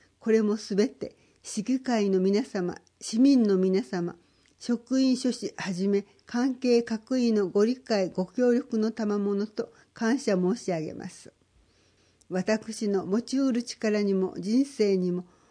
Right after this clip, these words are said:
おのずと限りはありますが、悔いのないよう本議会で本市積年の、もしくは社会共通の課題の解決に向けた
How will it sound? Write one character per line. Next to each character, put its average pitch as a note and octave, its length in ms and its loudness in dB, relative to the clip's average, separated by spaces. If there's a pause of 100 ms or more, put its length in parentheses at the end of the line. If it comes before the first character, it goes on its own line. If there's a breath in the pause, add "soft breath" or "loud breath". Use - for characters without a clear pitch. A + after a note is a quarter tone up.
(140 soft breath)
お F#3 100 -4
の A#3+ 220 2
ず A#3+ 160 -6
と A3+ 180 2
限 A3 360 -4
り A3 120 0
は G3+ 180 0
あ F#3 60 0
り F3+ 140 -2
ま G3+ 100 -2
す F#3 160 -4
が、 E3+ 160 -4 (420 soft breath)
悔 C4+ 120 0 (120)
い C4 40 6
の A3+ 180 4
な A3 200 2
い G#3 140 2
よ G3+ 200 2
う F3 60 -6 (420 soft breath)
本 B3+ 280 2
議 A#3+ 180 0
会 F#3 340 0
で - 160 -10 (260 soft breath)
本 A#3+ 300 0
市 F#3 160 -8
積 G#3 340 -2
年 G#3+ 320 2
の、 G3 140 -4 (280)
も G#3+ 140 0
し - 140 -10
く F#3+ 160 -2
は G3 140 -2 (320 loud breath)
社 A#3 200 -4
会 C4 280 0
共 B3+ 320 0
通 B3 280 -2
の A#3+ 160 2
課 A#3+ 180 -4
題 A#3 220 0
の A3+ 140 0
解 A3+ 300 -2
決 A3+ 280 -6
に G#3+ 100 0
向 G#3 160 0
け G#3 140 -4
た F#3 180 -10